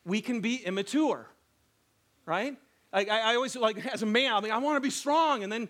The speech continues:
just talk to my wife and find out how much emotional immaturity there is, <laughs> right, in our home. We can even be in infant stage. Relationally, we can be immature.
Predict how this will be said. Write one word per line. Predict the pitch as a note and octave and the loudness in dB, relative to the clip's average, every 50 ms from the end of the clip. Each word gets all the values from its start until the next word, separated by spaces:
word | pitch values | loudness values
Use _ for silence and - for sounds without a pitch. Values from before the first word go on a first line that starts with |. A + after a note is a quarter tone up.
| - - - _ | -10 -14 -16 _
just | - A3 G#3+ | -8 -6 -2
talk | - B3 B3 B3 | 0 -2 -2 0
to | C4 | 0
my | A#3 A3+ G#3+ | 0 0 0
wife | G3 A3+ C4 B3+ G#3+ D#3+ F3 | 2 2 2 0 0 -2 -4
and | F3 E3+ | -4 -4
find | G3 G3 G3+ G#3 | -2 -2 0 -2
out | F#3+ F#3+ | -4 -4
how | A3 | -4
much | G#3+ G#3 G3 - | -4 -4 -4 -6
emotional | A#3 A3 G3+ G3+ G3+ G#3 G3+ - G#3 G#3+ G#3+ | -4 -4 -2 0 0 -2 -2 -2 -6 -6 -4
immaturity | F#3 F#3+ F#3+ F#3+ A#3 C#4 C4+ A#3 E3+ C3+ B2 | -4 -6 -4 -4 -4 -4 -4 -4 -4 -6 -6
there | - C#3+ C#3 B2+ | -6 -6 -6 -6
is, | A#2 A2+ - - | -6 -8 -6 -2
<laughs> | |
right, | G#3+ G#3 G#3 - - - - - _ _ _ _ _ - | -2 -2 -2 -4 -8 -14 -20 -20 _ _ _ _ _ -6
in | E3+ F3 | -4 -2
our | F3 F#3+ G#3+ | -2 -2 -2
home. | A3+ A#3+ C#4 C#4+ B3+ E3+ C3 A#2 G3+ - - F#3 F#3 - _ _ _ _ _ _ _ _ _ _ _ _ _ _ _ _ _ _ _ _ _ _ _ | 0 0 0 0 0 -2 -4 -8 -16 -20 -20 -20 -20 -20 _ _ _ _ _ _ _ _ _ _ _ _ _ _ _ _ _ _ _ _ _ _ _
We | - F#3+ A3+ | -4 -2 -2
can | F#3+ A#3+ A#3 | 0 0 -2
even | A3+ G3+ G#3+ G3+ | -2 -2 -2 -2
be | G3 F#3+ F#3 | -2 -2 -2
in | F#3 F#3+ E3+ | -2 -2 -4
infant | - E3 E3 D#3 F#3+ G3 | -8 -8 -8 -6 -8 -10
stage. | - - A#3+ C4 B3 F3 B2+ A2 - - - - _ _ _ _ _ _ _ _ _ _ _ _ _ - | -8 -6 -6 -4 -4 -4 -8 -10 -12 -14 -14 -16 _ _ _ _ _ _ _ _ _ _ _ _ _ -10
Relationally, | C#3 E3+ G3 G3 G3 G#3 A#3+ D4 E4 C#4+ - - - - F3+ D3 C3+ G#2 F2 D#2+ _ _ _ _ _ _ _ _ _ _ _ _ _ _ _ _ _ _ _ _ _ _ _ _ _ | -6 -4 -2 -2 0 0 0 0 0 0 -2 -2 -6 -8 -10 -12 -14 -16 -20 -20 _ _ _ _ _ _ _ _ _ _ _ _ _ _ _ _ _ _ _ _ _ _ _ _ _
we | - D3 D3+ | -8 -6 -6
can | D3+ - G3 F#3 F3+ | -4 -4 -6 -6 -4
be | E3 G#3 G#3+ G3 F#3+ G#3 A3 - - | -4 -4 -4 -4 -4 -6 -10 -10 -10
immature. | C3+ C#3 C#3+ C#3 - B3+ C#4+ - - - | -8 -8 -8 -6 -6 -6 -6 -6 -6 -8